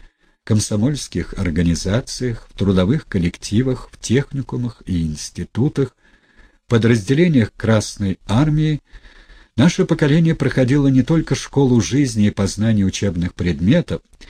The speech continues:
мы проходили еще и великую школу коммунистического воспитания. Она дает главную прочность советскому человеку в годы военных испытаний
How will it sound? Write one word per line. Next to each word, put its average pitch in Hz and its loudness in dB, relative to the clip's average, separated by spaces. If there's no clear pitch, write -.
мы 117 4
проходили 131 0
еще 127 0
и - -2
великую 113 2
школу 127 0
коммунистического 110 -2
воспитания. 82 -8
Она 160 4
дает 151 2
главную 139 4
прочность 107 0
советскому 90 -4
человеку 101 -2
в 85 -4
годы 101 2
военных 92 0
испытаний 95 -4